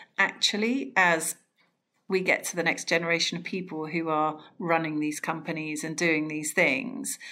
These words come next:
that will be when we make the most progress. Look, when I went to school, we didn't even study technology.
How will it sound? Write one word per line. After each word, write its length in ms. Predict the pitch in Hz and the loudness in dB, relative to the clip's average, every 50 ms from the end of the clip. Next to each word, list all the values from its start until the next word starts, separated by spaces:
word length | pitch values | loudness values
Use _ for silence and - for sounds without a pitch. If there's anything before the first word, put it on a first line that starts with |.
| - - - - _ - | -18 -18 -20 -20 _ 2
that 280 | - 214 240 226 - | 4 4 4 4 4
will 80 | 190 185 | 2 0
be 140 | 185 180 175 | 0 0 2
when 200 | 180 175 175 170 | 2 2 2 0
we 100 | 170 170 | -2 0
make 300 | 170 170 165 165 - - | 0 0 0 0 -2 -6
the 60 | 165 | -2
most 340 | 156 151 151 151 - - - | -2 -2 -2 -2 -4 -6 -4
progress. 720 | - 156 156 151 151 - - - - - - - - - - - - - - - - - | -2 0 0 0 -2 -2 -4 -4 -4 -4 -8 -10 -10 -12 -14 -16 -18 -16 -16 -18 -6 0
Look, 140 | - - - - - - _ - - | 0 0 0 -2 -6 -20 _ -8 0
when 180 | 185 214 214 220 | 4 4 6 6
I 120 | 233 247 | 6 8
went 200 | 254 262 247 - | 8 6 6 4
to 100 | - 240 | 2 0
school, 500 | 240 - - 214 202 185 175 175 170 165 | 0 2 4 6 6 8 8 6 4 2
we 120 | 180 190 190 | 2 2 4
didn't 220 | 196 190 190 180 | 4 4 4 4
even 160 | 175 165 160 | 2 0 0
study 480 | - - - - 180 160 160 165 151 151 | -2 -2 0 2 2 4 4 2 0 0
technology. 960 | - - - - - 160 156 156 156 151 - - - - - - - - | 0 -2 -4 -2 -2 -2 -2 0 -2 -2 -4 -6 -6 -6 -8 -8 -10 -12